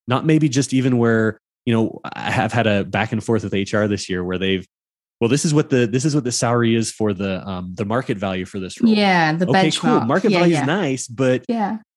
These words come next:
Speaker 1: this is what it's like. I, I know because of, we've been doing, we've had turnover that it's actually gonna cost more to, to get the same sort of person right now because it's a hot market. We also have costs to the company where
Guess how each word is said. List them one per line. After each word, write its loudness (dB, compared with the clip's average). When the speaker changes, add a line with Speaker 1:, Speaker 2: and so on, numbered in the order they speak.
Speaker 1:
this 2
is 2
what 4
it's -2
like. -4
I, -4
I 0
know 4
because -2
of, 0
we've 0
been 2
doing, 2
we've 2
had 2
turnover 0
that 2
it's -2
actually 0
gonna 0
cost -4
more 2
to, 0
to -2
get 2
the -2
same 0
sort -2
of -2
person -2
right 0
now -4
because -4
it's -2
a -8
hot -8
market. -6
We 4
also 2
have 0
costs -8
to -2
the -4
company -2
where 0